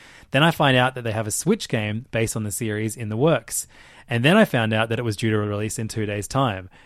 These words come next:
The game is out now on Switch and P C, and I love it. It's a sort of point-and-click adventure game, but is quite sparse on story and is more focused on lovely world building and fun.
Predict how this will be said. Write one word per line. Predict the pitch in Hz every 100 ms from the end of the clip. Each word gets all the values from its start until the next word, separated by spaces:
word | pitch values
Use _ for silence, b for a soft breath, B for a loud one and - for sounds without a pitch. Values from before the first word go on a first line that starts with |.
| b
The | 110
game | 120
is | 139 147
out | 143
now | 131 151 143
on | 120 117
Switch | - 131 -
and | 127
P | 120
C, | 113 143 127
and | 110
I | 107
love | 104 120 120
it. | 95 - B B B
It's | 120
a | 123
sort | - 131
of | 127 107
point-and-click | 151 170 139 139 123
adventure | 107 127 127
game, | 110 101 101 107 B B
but | 117
is | 113
quite | - 139 139
sparse | - - 120 131 139
on | 117
story | 104 - 120 110 101 110
and | 110
is | 107
more | 120
focused | - 120 127 113 131
on | 107
lovely | 107 123 135
world | 110 113 127
building | 110 104 104 104
and | 107
fun. | - 170 107